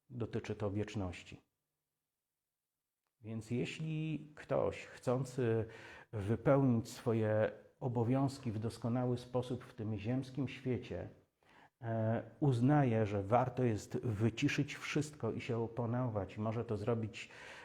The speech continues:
e, o własnych siłach, to, e, czy nie tym bardziej my, jako wierzący ludzie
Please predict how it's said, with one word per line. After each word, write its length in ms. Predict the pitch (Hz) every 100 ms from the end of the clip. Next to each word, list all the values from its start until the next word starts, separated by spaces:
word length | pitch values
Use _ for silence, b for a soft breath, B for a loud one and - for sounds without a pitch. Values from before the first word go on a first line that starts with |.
| B 127
e, 280 | 117 110
o 80 | 123
własnych 460 | 117 123 - 131 -
siłach, 500 | 143 98 87 90 - _ _ b b b _
to, 640 | 131 123 120 120 117 - -
e, 420 | 123 113 110 110 107 -
czy 180 | - 135
nie 160 | 139
tym 240 | 143 131 131
bardziej 600 | 120 107 - 92 101 123 -
my, 160 | 113 123
jako 260 | 127 120
wierzący 460 | 110 110 120 123 139
ludzie 420 | 113 92 92 113